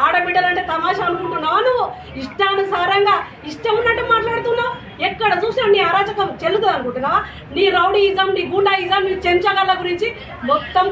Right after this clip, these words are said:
కాన్స్టిట్యుయెన్సీకి అందరికీ తెలిసిందే కౌశిక్ రెడ్డి. ఇవాళేమో నువ్వు శ్రీరంగం నీతులు చెప్తున్నావు, నీ శ్రీరంగ నీతులు, నీ భూ కబ్జాలు, నీ రౌడీయిజం, నువ్వు ఎవరెవరిని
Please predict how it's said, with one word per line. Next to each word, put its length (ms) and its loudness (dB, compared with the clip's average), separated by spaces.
కాన్స్టిట్యుయెన్సీకి 640 -2
అందరికీ 400 0
తెలిసిందే 440 -4
కౌశిక్ 340 -8
రెడ్డి. 220 0
ఇవాళేమో 400 2
నువ్వు 200 -2
శ్రీరంగం 480 -2
నీతులు 340 -4
చెప్తున్నావు, 440 0
నీ 100 0
శ్రీరంగ 360 0
నీతులు, 320 -2
నీ 60 0
భూ 80 -8
కబ్జాలు, 440 0
నీ 100 2
రౌడీయిజం, 640 2
నువ్వు 180 -4
ఎవరెవరిని 420 2